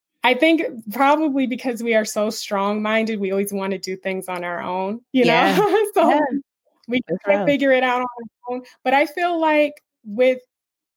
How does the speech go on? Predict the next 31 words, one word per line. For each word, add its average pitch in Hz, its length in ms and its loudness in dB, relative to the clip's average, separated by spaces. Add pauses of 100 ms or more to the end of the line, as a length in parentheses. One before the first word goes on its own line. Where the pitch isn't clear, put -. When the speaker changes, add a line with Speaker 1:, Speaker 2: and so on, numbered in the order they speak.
(220)
Speaker 1:
legal 269 640 2
services, 220 880 -4
you 190 100 -18
shouldn't 208 380 -6
try 190 240 -4
to 185 100 -6
do 180 180 -8
that 170 180 -4
on 175 180 -6
your - 260 -10
own. 165 220 -4 (260)
And 226 80 2
I 233 60 4
Speaker 2:
Mm-hmm. 254 100 0
Speaker 1:
understand 254 680 2
that 208 260 0
businesses 226 880 -2 (520)
are 208 180 4
people's, 214 580 0
basically 196 540 -2
their 180 160 -4
baby, 175 540 -4
right? 180 460 0
Speaker 2:
Mm-hmm. 160 340 0
Speaker 1:
So 220 140 2
a 269 440 4
lot 254 220 2
of 277 100 -4
people 269 320 2
are, 240 260 4
like, 208 400 0